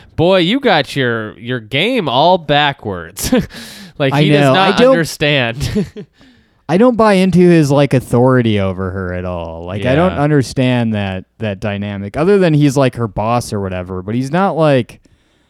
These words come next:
Speaker 2: I don't know. I feel like, like, she should be more terrified of him, or he should be s-, more terrifying.
Speaker 1: I
Speaker 2: One
Speaker 1: would,
Speaker 2: of the
Speaker 1: I just
Speaker 2: two.
Speaker 1: wonder if, like, maybe because of the time that this came out and maybe wanting to get, like, a P G rating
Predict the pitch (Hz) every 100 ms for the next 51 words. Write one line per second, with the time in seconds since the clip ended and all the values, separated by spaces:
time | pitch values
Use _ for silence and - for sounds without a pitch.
0 | _ _ _ _ 165 165 143 107 92 -
1 | 233 240 214 180 - - 147 139 123 143
2 | - 185 208 208 208 175 175 147 147 139
3 | 135 123 127 123 123 123 117 113 117 113
4 | 113 110 107 104 117 127 123 127 113 107
5 | - _ _ _ _ - 113 107 - 113
6 | 104 90 92 85 85 85 165 247 262 -
7 | 214 302 170 156 180 175 147 - 131 123
8 | 117 110 - - _ _ _ _ _ 127
9 | 117 123 127 127 131 123 117 131 117 110
10 | 110 - 113 107 107 107 107 107 107 -
11 | _ _ - 117 113 - - 120 139 143
12 | 143 120 113 110 110 110 104 104 107 101
13 | - 120 104 104 95 110 139 139 135 131
14 | 123